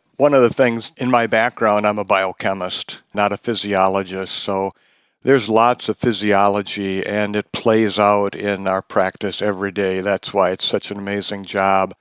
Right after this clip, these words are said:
But, uh, underlying that physiology is biochemistry. That's where I came from. So the things that I'm really interested in are things like endocrinology and metabolism. And, you know, they sort of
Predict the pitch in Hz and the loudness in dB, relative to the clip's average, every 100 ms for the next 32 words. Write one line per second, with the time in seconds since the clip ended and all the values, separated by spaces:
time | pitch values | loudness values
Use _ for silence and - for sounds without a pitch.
0 | _ _ _ _ - 113 - - 107 - | _ _ _ _ 0 0 0 -2 0 2
1 | 135 147 135 113 113 110 104 101 98 - | 2 4 4 4 4 0 0 2 2 -2
2 | 110 113 104 110 110 92 107 101 - 104 | 0 2 4 4 2 -2 -4 -2 0 0
3 | 101 - 131 123 - - 104 104 101 _ | 0 -2 -2 -2 -6 -4 0 0 -2 _
4 | _ _ - 117 - 120 107 101 - 127 | _ _ -2 -2 0 0 2 0 -2 0
5 | 123 117 107 101 98 104 - 127 113 110 | 0 0 0 0 -2 -6 0 4 4 2
6 | - _ _ _ - - 160 160 143 131 | -2 _ _ _ -10 2 2 4 2 2
7 | 120 127 127 113 120 135 123 - 113 104 | 0 2 4 4 2 0 -2 0 2 2
8 | 107 104 104 131 135 113 107 101 - 113 | 2 2 0 0 0 2 4 4 2 -4
9 | 107 104 - 104 101 101 101 95 107 98 | -2 -4 -4 0 2 4 2 -2 -4 -2
10 | 95 95 98 101 98 98 - 101 - 113 | -2 -2 -2 0 -2 -4 -8 -8 -4 -2
11 | 110 107 101 98 92 101 95 95 - _ | 0 0 -2 -2 -4 -6 -6 -10 -14 _
12 | _ _ _ - 120 120 113 107 113 - | _ _ _ 0 2 2 0 -6 -12 -4
13 | 135 113 107 107 - _ 147 143 - 151 | 0 2 2 2 -2 _ 4 4 4 4
14 | 127 117 | 6 4